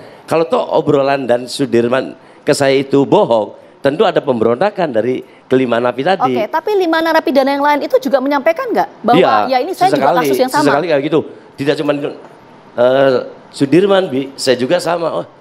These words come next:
Speaker 1: wih, berarti semua nih, saya katakan, berarti semua mendapat perlakuan yang sama, iya. Nah, terus saya tanya, posisi pengacaranya di mana?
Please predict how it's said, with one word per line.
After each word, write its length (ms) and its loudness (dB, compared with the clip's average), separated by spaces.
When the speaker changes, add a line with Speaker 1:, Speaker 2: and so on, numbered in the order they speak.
Speaker 1:
wih, 160 0
berarti 240 0
semua 240 0
nih, 100 -2
saya 160 -6
katakan, 240 2
berarti 240 0
semua 320 0
mendapat 320 0
perlakuan 400 -2
yang 100 -2
sama, 220 -2
iya. 240 0
Nah, 160 0
terus 240 0
saya 160 0
tanya, 320 2
posisi 400 2
pengacaranya 420 2
di 140 0
mana? 340 2